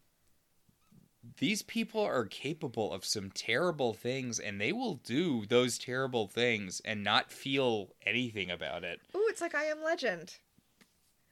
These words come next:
Speaker 2: Wh-, the, the, the nov-, the, the novella I Am Legend, which ends with the protagonist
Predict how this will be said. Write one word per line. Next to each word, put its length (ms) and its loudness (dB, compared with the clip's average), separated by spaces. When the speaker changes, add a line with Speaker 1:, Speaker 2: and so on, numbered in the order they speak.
Speaker 2:
Wh-, 260 6
the, 300 2
the, 480 2
the 120 2
nov-, 480 6
the, 320 4
the 280 -6
novella 480 6
I 120 6
Am 200 0
Legend, 420 -2
which 180 -4
ends 340 -2
with 220 -4
the 360 0
protagonist 880 -2